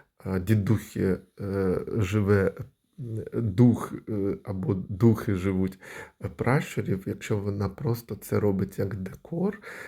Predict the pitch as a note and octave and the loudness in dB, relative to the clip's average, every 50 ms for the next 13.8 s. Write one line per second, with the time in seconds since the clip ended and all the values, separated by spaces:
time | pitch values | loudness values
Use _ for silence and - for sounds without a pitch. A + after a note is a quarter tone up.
0 | - - - - G#2+ G#2+ G#2 G2 - - - A#2 G#2 G2+ A2+ A2 G2+ A2 A2 - | -16 -6 0 2 2 2 2 0 -2 -2 -2 -2 0 2 0 0 2 0 -2 -2
1 | - - - A2 A2+ A2 A#2 A#2+ A#2 - - A2 - - A2 A2 - - A2 G#2+ | -8 -4 0 2 4 4 4 2 2 -2 -4 -4 -2 -2 -4 -6 -4 -2 0 2
2 | G#2+ G#2 F#2+ G2 - - - - _ _ - D3+ G#2 G2 G2 G2 G2 G2+ G2+ G2 | 2 2 0 -2 -8 -14 -18 -20 _ _ -6 -4 -4 -2 -2 0 0 0 0 0
3 | G2 G2 - - - - - - - A#2 A#2 A#2 A2 G2 - G2+ F#2+ - - - | 0 -2 -4 -8 -12 -16 -8 0 4 4 4 4 4 4 2 2 2 0 -2 -2
4 | G#2+ G#2+ G#2 G#2 G2+ G#2 A2 A2 G#2 G#2 G2+ F#2+ F#2+ - G2+ F#2+ F#2+ F#2+ - - | 0 0 0 2 0 0 0 0 0 0 0 -2 -2 -4 -4 -4 -4 -4 -6 -10
5 | - - - - - G#2+ G#2 G2 F#2+ A2 A2 A2 G#2+ F#2+ - - - - G2+ G2 | -18 -20 -10 -4 0 0 2 4 6 6 6 6 4 -2 -6 -10 -10 -8 -6 -4
6 | F#2+ F#2+ F#2+ F#2+ F#2+ F#2+ F#2+ F#2+ - - - - - - - - - - - - | -4 -4 -2 -2 -2 -2 -4 -6 -8 -8 -8 -8 -8 -8 -10 -12 -14 -18 -20 -20
7 | - _ - - F2+ - A2+ F#2 F#2 A#2 A#2+ A#2 A2 G2 - - - - - _ | -20 _ -6 -4 -2 -2 -2 4 6 6 8 8 4 2 0 -4 -6 -8 -10 _
8 | - G#2 G2 G2 G2 F#2 F2+ - - - G#2+ G#2 A2 G#2+ - - - B2 G#2+ - | -6 -4 -2 -2 0 -2 -2 -4 -2 0 0 2 2 0 -2 -4 -6 -6 -4 -4
9 | - - - G2+ G2 G2 F2+ F#2 G#2 F#2+ F#2+ F#2 - - _ - - G#2+ G2 F#2 | -8 -8 -6 -6 -6 -6 -6 -4 -2 -2 -2 -2 -2 -6 _ -16 -12 -8 -6 -4
10 | F#2+ G#2 G#2 G2+ - - - G#3 A#3 A#3 G#3+ A2+ G#2 G2+ G2 F#2 - - - - | 0 2 2 0 0 -2 -4 -4 -2 -2 -2 0 0 0 0 0 -2 -2 -6 -10
11 | - - - - - - A#2+ G2 F#2+ G#2 G#2+ A#2 C#3+ E3+ E3 D3+ D3 C#3 C3 C3 | -12 -12 -12 -14 -4 -2 0 4 6 6 6 6 4 0 0 0 0 0 2 2
12 | C3+ C3+ - - - G#2 G2+ G2 G2 F#2+ F#2+ F#2+ - - G2 - - A2 B2 C#3+ | 0 -2 -4 -6 -6 -4 -2 -2 -2 -2 -4 -6 -8 -12 -14 -8 -2 0 0 0
13 | D3 C3 - - - G2+ F#2 F2+ G2 G2 B2 C3 A2 G#2 G2 | 0 -4 -4 -4 -2 -2 0 2 4 4 4 4 4 2 0